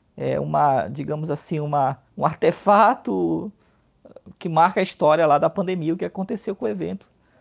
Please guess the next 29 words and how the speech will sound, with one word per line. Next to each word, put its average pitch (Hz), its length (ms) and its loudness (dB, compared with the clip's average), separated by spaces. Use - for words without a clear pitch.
é, - 80 -12
durante 156 280 -6
a - 20 -2
pandemia. 175 500 -2
Eu 233 280 2
espero, 170 640 4
né, 160 200 -4
gente, 156 500 -16
sinceramente, 214 760 -6
que 214 320 -8
esse 196 360 0
ano 196 240 0
a - 20 2
gente 214 240 -8
faça 247 300 2
presencial, 254 840 -2
mas 196 200 2
se 220 100 -6
for 254 180 2
necessário, 208 760 2
novamente 247 680 2
nós 240 120 0
vamos 247 220 -4
fazer 247 240 -4
virtual, 247 640 -2
né? 135 360 -4
E 226 100 -6
devemos 185 400 -4
começar 196 760 0